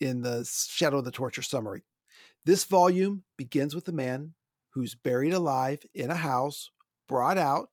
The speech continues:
and it ends the same way. And apparently, there's a badger at each end with all these things. You know, if there is a subjective, metaphorical sense, you should at least keep your eye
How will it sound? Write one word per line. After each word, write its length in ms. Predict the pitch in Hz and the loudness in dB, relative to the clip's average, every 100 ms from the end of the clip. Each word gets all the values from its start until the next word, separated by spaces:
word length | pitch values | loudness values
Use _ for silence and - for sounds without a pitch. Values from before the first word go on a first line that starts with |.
| _ _ _ _ _ _ _ _ - | _ _ _ _ _ _ _ _ 0
and 560 | 156 156 160 156 156 - | 2 4 4 2 0 -2
it 160 | 175 147 | 0 2
ends 180 | 156 | 0
the 80 | 156 | -2
same 240 | - 185 202 | 0 0 0
way. 260 | 190 - _ _ _ _ | -4 -6 _ _ _ _
And 140 | 147 151 | -4 -4
apparently, 760 | - - 269 320 - 131 214 _ _ _ _ _ - | -4 -4 -2 -2 -6 -6 -8 _ _ _ _ _ -14
there's 360 | 120 123 127 180 | -4 -2 -2 -4
a 40 | |
badger 500 | - 247 262 - - _ _ _ | -6 -6 -6 -10 -14 _ _ _
at 140 | - 143 | -8 -6
each 220 | 156 240 | -6 -6
end 320 | 262 190 185 _ - - | -8 -10 -16 _ -20 -4
with 260 | 127 127 120 - | 0 0 -2 -4
all 200 | 139 170 | -2 0
these 220 | 190 165 | -2 -6
things. 460 | 165 160 160 - - - | -4 -4 -4 -8 -14 -10
You 160 | 135 | -8
know, 140 | - - | -8 -8
if 160 | 139 - | -6 2
there 180 | 208 190 | 4 4
is 220 | 190 175 | 2 0
a 80 | 151 | -2
subjective, 1120 | - 156 - 165 156 - 156 151 151 127 143 | -2 -4 -4 -2 -2 -2 0 2 2 -2 -4
metaphorical 680 | 135 135 - 135 127 - - | -4 -4 -4 0 0 -2 -10
sense, 420 | - 120 117 - - - - | -8 -8 -8 -10 -12 -14 -4
you 80 | 147 | 0
should 340 | - 214 185 - _ _ - | 4 4 4 -4 _ _ -6
at 140 | - 165 | -4 -2
least 260 | 185 - | -4 -4
keep 160 | - - | -8 -4
your 140 | 151 135 | -4 0
eye 300 | 123 127 | 2 2